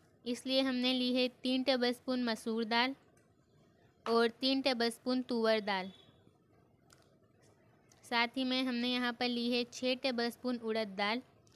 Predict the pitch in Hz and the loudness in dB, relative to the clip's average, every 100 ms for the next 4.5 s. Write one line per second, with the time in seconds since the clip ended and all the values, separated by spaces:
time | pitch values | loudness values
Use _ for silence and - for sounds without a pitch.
0 | _ 226 240 240 240 262 254 233 233 254 | _ -4 -2 0 -2 -2 -2 -2 -4 -4
1 | 262 247 254 262 254 254 - 240 233 240 | -2 0 0 0 -2 -4 -2 0 0 0
2 | 247 240 247 247 226 214 247 254 254 247 | 0 -2 -4 -4 -2 -2 -2 -2 -2 -2
3 | 240 247 240 240 247 226 226 226 214 214 | -4 -2 -2 -2 -2 -4 -4 -4 -2 -2
4 | 214 202 196 220 | -2 -4 -4 -4